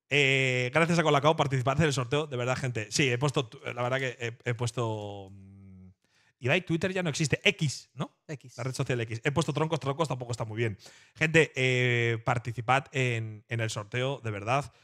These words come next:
Speaker 1: Eh, y gracias a Colacao, eh, son súper pocos segundos para participar y nos han estado acompañando toda la temporada.
Speaker 2: Correcto. Central Lechera Asturiana, otro de los que siempre ha estado ahí.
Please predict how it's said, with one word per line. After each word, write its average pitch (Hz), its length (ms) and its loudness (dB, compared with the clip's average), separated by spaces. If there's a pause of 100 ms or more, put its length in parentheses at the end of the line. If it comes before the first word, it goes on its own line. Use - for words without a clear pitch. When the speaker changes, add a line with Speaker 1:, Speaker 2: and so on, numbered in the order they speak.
(180)
Speaker 1:
Eh, 104 800 -2
y 110 220 -8
gracias 117 300 -2
a 117 40 -4
Colacao, 110 460 -2
eh, 120 100 -6
son 127 380 -4
súper 131 400 -6
pocos 117 220 -4
segundos 113 320 -8
para 110 180 -10
participar 110 560 -6
y 120 60 -8
nos 113 160 -8
han 123 80 -8
estado 117 180 -10
acompañando 113 480 -10
toda 107 160 -12
la 98 60 -14
temporada. 92 420 -20 (140)
Speaker 2:
Correcto. 131 420 -12 (640)
Central 190 380 -4
Lechera 202 220 -2
Asturiana, 147 540 -4 (500)
otro 147 800 -4
de 147 100 -8
los 143 160 -6
que 151 80 -12
siempre 147 220 -8
ha - 20 -6
estado 135 220 -6
ahí. 143 280 -8